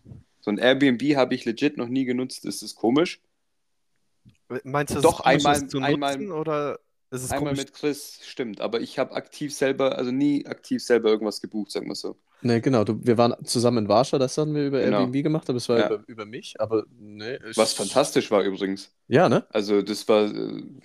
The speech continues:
Speaker 1: sehr einfach organisiert und Schlüssel, die, hat mir gefallen.
Speaker 2: Hm.
Speaker 1: Auch da Konzept, glaub ich, nicht so schlecht, aber da gibt's ja, gut, da gibt's,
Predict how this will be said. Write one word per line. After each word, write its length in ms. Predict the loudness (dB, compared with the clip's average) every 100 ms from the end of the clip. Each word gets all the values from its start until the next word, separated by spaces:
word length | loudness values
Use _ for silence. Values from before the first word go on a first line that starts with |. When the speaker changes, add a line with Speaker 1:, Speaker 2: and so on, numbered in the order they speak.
| _
Speaker 1:
sehr 280 | 2 4 4
einfach 320 | 2 0 -2
organisiert 680 | -2 -4 -4 -4 -2 -4 -4
und 100 | -10
Schlüssel, 360 | -8 -8 -6 -4
die, 80 | -4
hat 340 | -2 -4 -2
mir 80 | -2
gefallen. 340 | 2 2 2 -2 _ _ _ _
Speaker 2:
Hm. 340 | -18 -14 -14 -8 -4
Speaker 1:
Auch 140 | 0
da 260 | 4 4 4
Konzept, 480 | 0 -4 -4 -4 -2
glaub 140 | -2
ich, 100 | -2
nicht 160 | -6 -6
so 80 | -8
schlecht, 440 | -6 -6 -6 -4
aber 120 | 0
da 100 | 0
gibt's 240 | -2 -6 -4
ja, 160 | -4
gut, 200 | -4 -8
da 60 | -10
gibt's, 380 | -16 -18 -18